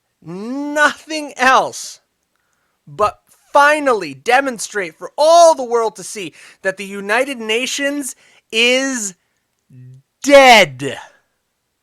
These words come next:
Dead and stinking. Mark the time of death as February <laughs> twenty-fourth, two thousand and twenty-two.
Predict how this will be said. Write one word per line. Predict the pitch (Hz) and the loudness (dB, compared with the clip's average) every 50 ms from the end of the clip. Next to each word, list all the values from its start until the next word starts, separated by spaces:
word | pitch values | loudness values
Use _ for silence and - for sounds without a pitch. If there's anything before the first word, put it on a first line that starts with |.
| _ _ _ _ _ _ _ _ _ _ _ 143 135 127 - | _ _ _ _ _ _ _ _ _ _ _ -20 -20 -6 0
Dead | - 269 269 277 262 | 2 2 2 4 2
and | 254 254 247 240 240 208 | 2 2 2 0 -2 -2
stinking. | - - - - - - - 262 277 277 - - - 240 208 151 123 110 - _ _ _ _ _ | -2 -2 -2 -4 -6 -6 -4 -4 -2 -4 -4 -4 -2 -2 0 -2 -4 -10 -16 _ _ _ _ _
Mark | - 165 185 208 220 247 269 285 302 302 294 - - _ _ _ | -16 -14 -12 -8 -2 2 4 4 4 4 2 -2 -14 _ _ _
the | 185 226 262 | -8 -8 -8
time | 190 - - 247 262 277 277 269 | -6 -4 -2 0 0 0 0 -2
of | 277 262 220 185 | -4 -6 -6 -2
death | 190 254 233 202 156 143 - _ _ _ _ _ _ _ _ _ _ _ _ _ _ _ _ _ _ _ _ _ _ _ _ _ _ _ _ _ | 0 0 2 2 0 -4 -8 _ _ _ _ _ _ _ _ _ _ _ _ _ _ _ _ _ _ _ _ _ _ _ _ _ _ _ _ _
as | - 208 202 - - | -4 -4 -4 -4 -6
February | - _ _ - 262 277 277 285 285 277 262 247 285 277 262 254 | -10 _ _ -4 0 0 0 -2 -2 -6 -2 0 0 0 0 0
<laughs> | |
twenty-fourth, | 208 - 262 254 247 240 240 226 208 - 240 233 214 196 180 175 _ _ | -4 -4 -2 -2 -2 -2 -4 -6 -8 -4 -2 0 0 -2 -4 -8 _ _
two | - 254 254 240 | -8 -8 -8 -6
thousand | 247 240 226 220 220 196 220 214 | -4 -4 -2 -2 -4 -4 -6 -8
and | 214 208 202 | -8 -10 -10
twenty-two. | - 226 226 220 214 - 220 196 - 220 220 220 202 165 120 - | -10 -10 -8 -8 -10 -12 -16 -12 -6 -4 -4 -4 -4 -4 -8 -12